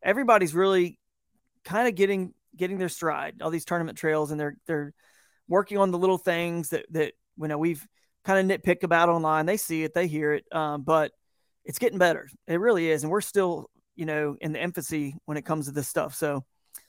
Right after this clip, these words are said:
just wanna give them a shout out for what a great job they've been doing. And obviously Hobie, we all know what a great job they've been doing for their Bass Open Series as well. So I'm excited to get back to Win-, to the Hobie Bass Open Series in Winnipesaukee, because I may be looking pretty darn good at A O I for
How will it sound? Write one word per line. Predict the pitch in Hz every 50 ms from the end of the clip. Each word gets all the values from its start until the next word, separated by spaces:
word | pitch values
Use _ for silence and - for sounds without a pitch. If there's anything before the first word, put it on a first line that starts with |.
| _ _ _ _ _ -
just | - 185 165
wanna | 202 208 185
give | 165 185 170
them | 165 170 165
a | 160
shout | - - 170 156 156
out | 151 143 -
for | - 156
what | 156 156
a | 151
great | 143 156 135 147
job | 151 143 151 147
they've | 147 143
been | 143 147 139
doing. | 143 143 147
And | 147 151
obviously | 165 175 156 147 156 143
Hobie, | 156 160 165 156 156 151 147 - -
we | - - 151
all | 156 156 147
know | 147 147 151
what | 147 147
a | 147
great | 143 156 151 -
job | 156 147 151 147
they've | 151 156
been | 147 151 139
doing | 147 151 151 147 135
for | - 156
their | 151 156 151 143 - _ _ _ _ _ _ _ _ _
Bass | - 165 165 151 -
Open | 180 160 - 165
Series | 147 - 170 165 160 147 147
as | 151 139
well. | 135 147 156 151 143 135
So | - - 156 147 143 139 131 - -
I'm | - 156
excited | 160 139 - 185 185 190 190 175
to | 170
get | 160 180 -
back | 180 170 165 -
to | - 160
Win-, | 156 165 165 160 - _
to | - 165 156 151 - - _ _
the | - 151
Hobie | 156 180 175 165
Bass | 151 170 160 151 - 175
Open | 165 160 156
Series | 139 - 170 170 160 143
in | 151
Winnipesaukee, | 165 170 170 - 139 - 165 170 160 - 160
because | 147 151 - - 240 240 226 190 185 180 170 - _ - - - - _ _ _ _ _ _ _ _ _ _ _ _ -
I | - 185
may | 202 208 202
be | 180 202
looking | 196 190 202 190 214 175
pretty | - 185 196 196
darn | 185 185 180 185 165
good | 175 185 185
at | 170 147
A | 127 165 165
O | 165 160
I | 170 170 170 170 165 165 156 -
for | - 160 151 147 147 147 147 143 135